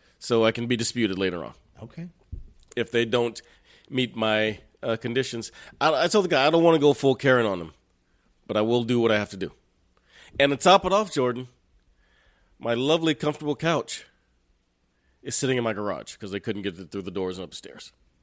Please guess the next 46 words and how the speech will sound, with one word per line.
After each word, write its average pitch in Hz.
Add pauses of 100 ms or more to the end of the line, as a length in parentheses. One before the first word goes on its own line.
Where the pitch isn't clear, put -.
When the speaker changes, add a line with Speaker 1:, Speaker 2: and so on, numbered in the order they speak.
(380)
Speaker 2:
That's 160
a 226
you 202
problem, 117
Eddie. 120
That's 165
a, 135 (200)
"Hey, 160
you 180
forgot 170
to 143
measure" 123
problem. 101 (300)
That's 170
not 180
a 131 (280)
those 127
guys 87
problem. 73
But 170
still, 170 (180)
Speaker 1:
Hey, 139
Speaker 2:
seven 214
Speaker 1:
I'm 190
Speaker 2:
hours 285
Speaker 1:
not 381
Speaker 2:
is 381
Speaker 1:
the 359
one 277
Speaker 2:
different 269
Speaker 1:
does, 233
Speaker 2:
than 131
Speaker 1:
that 131
does 143
the -
Speaker 2:
three - (120)
seventy-five. 110
Speaker 1:
measuring. 107 (400)
They're 214
the 214
ones 170
that 147
do 135
the 127
measuring. 90 (1300)
Okay, 113